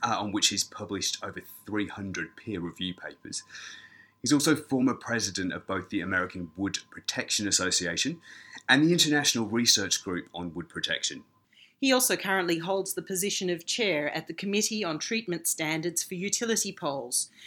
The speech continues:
Speaker 2: This role has seen him work with a variety of treaters on quality control, particularly with difficult-to-treat species.
Speaker 1: Jeff's appointment will see him focus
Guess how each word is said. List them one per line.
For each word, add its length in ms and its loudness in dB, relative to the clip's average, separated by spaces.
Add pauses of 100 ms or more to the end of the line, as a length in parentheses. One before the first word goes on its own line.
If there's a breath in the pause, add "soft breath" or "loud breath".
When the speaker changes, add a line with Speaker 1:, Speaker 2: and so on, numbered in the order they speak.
Speaker 2:
This 220 4
role 240 6
has 180 4
seen 180 6
him 140 2
work 300 0
with 160 -6
a 20 -2
variety 600 4
of 100 -10
treaters 480 -2
on 140 -6
quality 420 0
control, 600 -4 (280 soft breath)
particularly 640 4
with 240 -2
difficult-to-treat 880 -2
species. 800 0 (640)
Speaker 1:
Jeff's 360 6
appointment 560 0
will 140 -4
see 340 6
him 160 0
focus 480 0